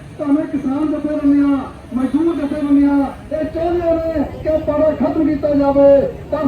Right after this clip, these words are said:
ਸਰਕਾਰ ਦੇ ਚਹੇਤੇ ਜਿਹੜੇ ਪਾੜਾ ਪਾਉਣਾ ਚਾਹੁੰਦੇ ਨੇ ਕਿਸਾਨਾਂ ਤੇ ਮਜ਼ਦੂਰਾਂ 'ਚ, ਜਿਹੜੇ ਜਾਤੀ ਲੜਾਈ ਖੜੀ ਕਰਨੀ ਚਾਹੁੰਦੇ ਨੇ, ਉਹ ਆ ਕੇ ਕਿਸੇ ਨਾ ਕਿਸੇ, ਕਿਸੇ ਤਰੀਕੇ ਦੇ ਨਾਲ ਪਿੰਡਾਂ ਵਿੱਚ ਜ਼ਹਿਰ ਘੋਲਦੇ ਨੇ।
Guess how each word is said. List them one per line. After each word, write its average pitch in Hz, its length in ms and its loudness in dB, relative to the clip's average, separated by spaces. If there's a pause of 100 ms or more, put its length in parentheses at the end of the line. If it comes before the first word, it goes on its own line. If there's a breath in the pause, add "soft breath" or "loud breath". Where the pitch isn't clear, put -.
ਸਰਕਾਰ 285 400 0
ਦੇ 320 300 2
ਚਹੇਤੇ 285 600 2 (280)
ਜਿਹੜੇ 320 240 -2 (120)
ਪਾੜਾ 302 360 -2
ਪਾਉਣਾ 311 240 -2
ਚਾਹੁੰਦੇ 320 300 0
ਨੇ 330 60 -2
ਕਿਸਾਨਾਂ 302 420 0
ਤੇ 311 120 0
ਮਜ਼ਦੂਰਾਂ 285 480 4
'ਚ, 294 400 2 (220)
ਜਿਹੜੇ 302 300 2
ਜਾਤੀ 285 300 4
ਲੜਾਈ 302 260 2
ਖੜੀ 330 260 4
ਕਰਨੀ 294 320 2
ਚਾਹੁੰਦੇ 311 220 4
ਨੇ, 311 200 4 (380)
ਉਹ 320 220 4
ਆ 302 40 0
ਕੇ 302 200 0
ਕਿਸੇ 302 240 4
ਨਾ 311 180 4
ਕਿਸੇ, 277 220 2
ਕਿਸੇ 302 520 0
ਤਰੀਕੇ 285 320 -2
ਦੇ 285 80 4
ਨਾਲ 277 360 6 (320)
ਪਿੰਡਾਂ 302 280 6
ਵਿੱਚ 285 160 6
ਜ਼ਹਿਰ 294 340 4
ਘੋਲਦੇ 285 300 4
ਨੇ। 277 300 8